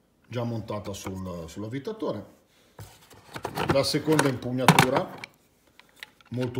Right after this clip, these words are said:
utile perché vi ricordo che questo avvitatore trapano ha ottanta newton metri e se vi si pianta mentre l'avete su, con una mano solo, con un polso solo,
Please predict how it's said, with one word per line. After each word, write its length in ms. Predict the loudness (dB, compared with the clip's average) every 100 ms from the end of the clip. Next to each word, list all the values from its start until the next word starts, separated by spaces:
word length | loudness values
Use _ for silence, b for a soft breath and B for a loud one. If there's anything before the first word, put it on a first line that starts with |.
| 0
utile 180 | 4 2
perché 260 | 2 -2
vi 60 | -2
ricordo 280 | 0 4 4
che 120 | 4
questo 400 | 2 0 0 0
avvitatore 640 | 0 0 0 -2 -2 -2
trapano 460 | -2 -2 -2 -2 -2
ha 40 |
ottanta 480 | -4 -4 -6 -4 -4
newton 320 | -4 -4 -4
metri 540 | -4 -6 -8 -8 -10 -12 b b b b b b b b
e 760 | 0 6 8 10 10 8 6 4
se 160 | 2 0
vi 100 | 0
si 160 | 0 6
pianta 340 | 8 8 8
mentre 260 | 6 6 8
l'avete 800 | 8 6 0 -2 0 0 -2 -4
su, 200 | -8 -8
con 140 | -4
una 140 | -2
mano 200 | -2 -2 -2
solo, 280 | -2 -2
con 140 | -2 -4
un 120 | -4
polso 440 | -6 -6 -6 -6
solo, 760 | -6 -2 0 2 2 0 -2